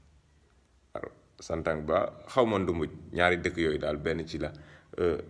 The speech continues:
buuju bu ndaayaan daan na ko foofu arobase. Daan ko tamit fi nga xamante ne moom moo di Bambougar Malick. Ñaari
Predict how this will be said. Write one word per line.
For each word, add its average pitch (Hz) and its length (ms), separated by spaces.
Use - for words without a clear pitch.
buuju 80 320
bu 78 120
ndaayaan 71 440
daan 76 220
na 73 80
ko 73 100
foofu - 380
arobase. - 560
Daan 98 340
ko 101 120
tamit 87 280
fi 95 140
nga 101 120
xamante 90 360
ne 82 100
moom 85 320
moo 82 140
di 80 120
Bambougar 76 840
Malick. 78 560
Ñaari 107 300